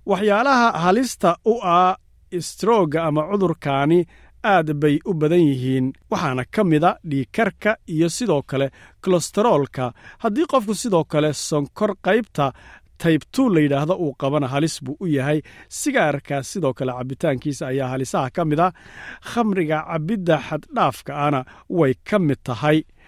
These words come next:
Dhaqdhaqaaqa amaba jimicsiga oo qofku uusan samayninna dhib bay u keeni kartaa. Cunto xumaantuna culays ayay iyaduna keentaa. Hay-adda arrimaha stroke-ga ayaa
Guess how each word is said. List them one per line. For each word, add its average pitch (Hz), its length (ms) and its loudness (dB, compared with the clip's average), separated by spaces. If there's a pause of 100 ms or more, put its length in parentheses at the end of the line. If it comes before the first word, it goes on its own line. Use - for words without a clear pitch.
(380)
Dhaqdhaqaaqa 185 1200 0
amaba 180 400 2
jimicsiga 156 800 -2
oo 143 160 -4
qofku - 340 -4
uusan 147 320 -4
samayninna 135 640 0 (240)
dhib 208 160 0
bay 156 120 -2
u 170 100 -2
keeni 139 300 0
kartaa. 131 360 -6 (260)
Cunto 170 300 0
xumaantuna 135 640 0 (400)
culays 143 400 -2
ayay 139 320 -2
iyaduna 123 420 -4
keentaa. 120 500 -4 (500)
Hay-adda 202 580 2 (160)
arrimaha 160 580 2
stroke-ga 147 720 0 (240)
ayaa 165 560 2